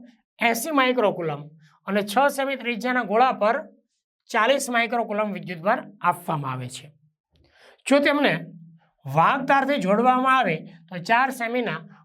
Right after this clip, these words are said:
ગોળા પરથી છ સેમીના ગોળા પર જતો વિદ્યુતભાર કેટલો?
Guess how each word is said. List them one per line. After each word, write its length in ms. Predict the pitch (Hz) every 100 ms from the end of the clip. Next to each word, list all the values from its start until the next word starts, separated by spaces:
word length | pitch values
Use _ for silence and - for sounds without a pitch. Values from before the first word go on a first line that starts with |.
| -
ગોળા 260 | 185 233 240
પરથી 300 | 247 269 233
છ 200 | - - 285
સેમીના 340 | 262 277 277
ગોળા 240 | 233 226 254
પર 140 | 277
જતો 240 | 220 240 247
વિદ્યુતભાર 540 | 175 160 262 269 262
કેટલો? 360 | 220 190 151